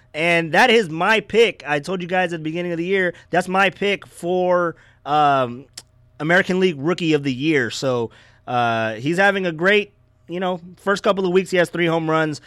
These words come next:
It's not, uh, you know, eye-opening or anything like that. But the two home runs against the Yankees, I mean, it is Yankee Stadium, but that is getting everybody talking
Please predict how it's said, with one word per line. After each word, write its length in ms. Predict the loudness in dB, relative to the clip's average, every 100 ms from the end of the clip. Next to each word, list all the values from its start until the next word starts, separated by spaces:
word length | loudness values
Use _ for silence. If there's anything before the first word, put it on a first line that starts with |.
| -20 -10
It's 140 | -4
not, 340 | 2 4 4 2
uh, 460 | 2 4 4 0 -4 -12 _
you 140 | -10 -6
know, 420 | -4 -2 -4 -10 _
eye-opening 840 | 0 4 6 6 4 0 0 0 0
or 60 |
anything 300 | -2 -2 -4
like 200 | -4 -2
that. 320 | 0 0 0
But 180 | -2 -2 -4 -10
the 80 | -6
two 200 | -2 0
home 200 | 0 2
runs 200 | 0 0
against 280 | -2 -4 -2
the 100 | -2
Yankees, 500 | -2 -2 -2 -2 -2
I 80 |
mean, 200 | -6 -6
it 140 | -4 2
is 180 | 2 2
Yankee 280 | -4 -4
Stadium, 440 | -4 0 0 0 -2 -8 _
but 360 | 0 4 4 2 _ _
that 240 | 0 0 0
is 180 | -2
getting 460 | -8 -2 0 0 -2
everybody 480 | -6 -4 -2 -2 -2
talking 560 | -6 -4 -2 -2 -8